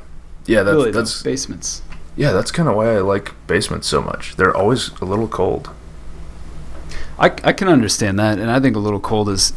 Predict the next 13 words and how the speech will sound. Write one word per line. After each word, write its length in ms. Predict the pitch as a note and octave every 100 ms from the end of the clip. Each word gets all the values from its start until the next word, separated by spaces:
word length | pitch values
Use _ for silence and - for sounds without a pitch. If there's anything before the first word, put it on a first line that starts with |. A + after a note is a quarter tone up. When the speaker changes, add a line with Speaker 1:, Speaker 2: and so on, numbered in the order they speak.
| -
Speaker 2:
super 360 | - C#3+ A2+
nice 260 | G2+ G2 G2
for 140 | -
sleeping. 560 | G2 - G#2+ G2+ F2 F2+ - - - - - - -
I, 100 | A#2+
I 200 | A2+ G2+
love 300 | G#2+ G#2+ G#2+
being 200 | G#2 G2+
cold 260 | G2+ G#2 G#2
when 100 | F#2+
I 80 |
sleep, 460 | F2 - G#2 F#2 -
but 200 | G#2 E2